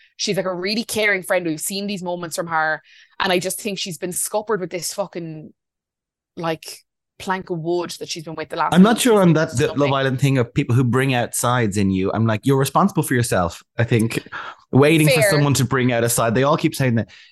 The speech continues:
Speaker 2: And he brings out
Speaker 1: I
Speaker 2: this in me and she really brings out my fun side. It was like, bring out whatever side of yourself you want. You're,
Speaker 1: Yeah.
Speaker 2: you're responsible for yourself.
Speaker 1: No,
Speaker 2: Do
Speaker 1: I
Speaker 2: whatever you like.
Speaker 1: fully agree. I mean more, like, for the edit. Do you know?
Speaker 2: Got it.
Speaker 1: Because
Speaker 2: Sorry,
Speaker 1: if,
Speaker 2: got
Speaker 1: if
Speaker 2: it. I
Speaker 1: she's,
Speaker 2: forget we're
Speaker 1: if
Speaker 2: talking
Speaker 1: she's
Speaker 2: to
Speaker 1: with,
Speaker 2: people.
Speaker 1: like,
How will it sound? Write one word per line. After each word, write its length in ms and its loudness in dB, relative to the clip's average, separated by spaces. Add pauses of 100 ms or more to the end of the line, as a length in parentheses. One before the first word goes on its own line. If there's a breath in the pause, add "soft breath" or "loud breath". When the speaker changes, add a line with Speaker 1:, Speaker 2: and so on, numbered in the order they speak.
(120)
Speaker 2:
And 140 2
he 40 2
brings 300 2
out 160 0
Speaker 1:
I 20 -8
Speaker 2:
this 220 -2
in 160 2
me 240 0
and 100 -2
she 140 -4
really 220 0
brings 200 0
out 100 0
my 100 0
fun 340 0
side. 320 -2
It 40 -4
was 100 -2
like, 180 0
bring 220 4
out 60 0
whatever 200 4
side 200 0
of 60 2
yourself 300 2
you 80 4
want. 320 0 (380)
You're, 160 6
Speaker 1:
Yeah. 160 4
Speaker 2:
you're 160 2
responsible 400 2
for 80 -2
yourself. 240 2
Speaker 1:
No, 80 4
Speaker 2:
Do 20 4
Speaker 1:
I 40 4
Speaker 2:
whatever 180 2
you 60 2
like. 260 -2 (560)
Speaker 1:
fully 240 2
agree. 200 2
I 140 4
mean 160 -2
more, 220 -2
like, 160 -2
for 160 -4
the 120 0
edit. 300 -2 (640)
Do 80 -2
you 60 2
know? 140 2
Speaker 2:
Got 160 2
it. 40 -2
Speaker 1:
Because 200 0
Speaker 2:
Sorry, 160 2
Speaker 1:
if, 80 -8
Speaker 2:
got 120 -2
Speaker 1:
if 40 2
Speaker 2:
it. 20 0
I 40 -2
Speaker 1:
she's, 320 -4
Speaker 2:
forget 220 -2
we're 60 0
Speaker 1:
if 80 -2
Speaker 2:
talking 180 -2
Speaker 1:
she's 100 -4
Speaker 2:
to 40 -4
Speaker 1:
with, 100 0
Speaker 2:
people. 140 -6
Speaker 1:
like, 220 0